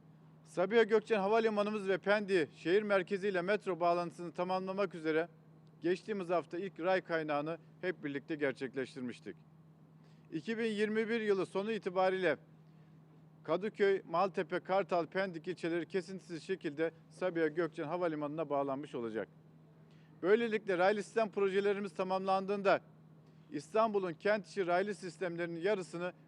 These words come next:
bakanlığımız yapmış olacaktır. Yine iftiharla söylüyoruz ki projelerimizin her biri halkımız için bir iş sahası ve istihdam olanağıdır. Bakırköy, Bahçeli Evler, Kirazlı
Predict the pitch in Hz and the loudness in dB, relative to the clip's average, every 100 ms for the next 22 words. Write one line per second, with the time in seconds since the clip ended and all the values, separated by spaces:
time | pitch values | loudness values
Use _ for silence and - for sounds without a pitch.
0 | - 185 185 180 165 156 165 151 156 160 | -8 -4 -2 0 -2 -4 -6 -6 -4 -4
1 | 156 170 151 135 143 131 - 92 - - | -8 -10 -6 -4 -4 -4 -8 -12 -14 -20
2 | - - - - - - - - - - | -20 -20 -20 -20 -20 -20 -20 -20 -20 -20
3 | - 202 220 208 - 233 240 220 - 208 | -8 -2 2 0 4 4 6 4 2 2
4 | 214 226 196 - 127 - - - - - | 4 2 2 -2 -2 -4 -18 -20 -20 -20
5 | - 190 214 208 202 202 196 196 190 202 | -2 0 2 2 2 2 -2 -4 2 2
6 | 208 190 160 120 - - - - - 160 | 2 2 0 0 -6 -20 -20 -16 0 0
7 | 190 233 214 180 202 175 196 208 - 180 | 2 -2 -4 -6 -8 -6 -6 -8 0 2
8 | 160 160 185 165 180 156 175 185 175 151 | 2 -2 -6 0 -2 -2 -6 -4 -2 0
9 | 147 147 139 110 87 - - - - - | -2 0 0 -2 -8 -14 -20 -20 -20 -20
10 | - - - - - - 170 190 247 180 | -20 -20 -20 -20 -20 -2 0 0 -2 2
11 | 220 185 190 190 226 214 202 208 185 - | 2 6 4 2 2 2 4 2 0 0
12 | 214 214 185 185 | 4 4 4 0